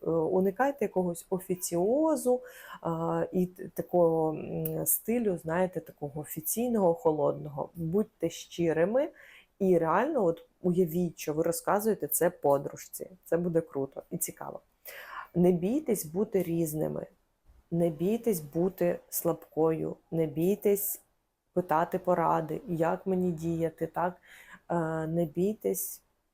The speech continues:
запитувати думку своєї аудиторії, тому що дуже часто там є реально люди, які вам, ну, не просто порадою допоможуть, а прям реально конкретно у, у них була така ситуація, вони знають, що робити.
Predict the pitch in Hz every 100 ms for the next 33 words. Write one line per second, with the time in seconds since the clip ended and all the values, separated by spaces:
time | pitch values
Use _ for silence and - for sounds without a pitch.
0 | _ 175 165 - 240 254 247 254 233 269
1 | 269 220 196 196 - 180 180 175 165 156
2 | 160 160 165 180 - 170 190 214 208 -
3 | 180 220 214 - 165 160 170 160 156 196
4 | 180 160 160 220 220 - - - - _
5 | _ _ _ _ - 180 170 - 196 190
6 | 202 190 - - - 185 185 185 190 196
7 | 208 - 170 160 175 214 226 226 190 175
8 | 165 165 151 - - _ _ 175 - 175
9 | 180 170 190 240 233 175 170 170 180 196
10 | 185 160 156 - - 160 160 - 160 170
11 | 175 151 160 165 160 165 - - 165 220
12 | 240 190 156 151 160 185 208 - 180 180
13 | 165 151 156